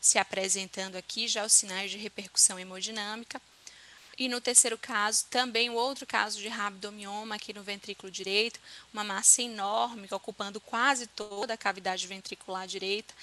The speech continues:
levando à disfunção ventricular. Você vê que o, o,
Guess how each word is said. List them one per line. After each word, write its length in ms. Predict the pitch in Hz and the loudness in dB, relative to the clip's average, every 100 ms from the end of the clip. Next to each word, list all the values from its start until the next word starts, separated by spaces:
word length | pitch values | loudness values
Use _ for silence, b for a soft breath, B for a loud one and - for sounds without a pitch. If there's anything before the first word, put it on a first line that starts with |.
| B B - | B B 4
levando 380 | 226 214 208 | 6 4 -2
à 60 | 202 | -2
disfunção 760 | 190 262 - 233 226 - 247 | 0 4 4 4 6 6 6
ventricular. 600 | 240 226 - - 190 196 | 0 -6 -10 -8 -4 0
Você 140 | 214 202 | 0 -2
vê 100 | 196 | -6
que 140 | - | -10
o, 40 | 202 | -12
o, 460 | 214 202 - 196 | -12 -12 -10 -10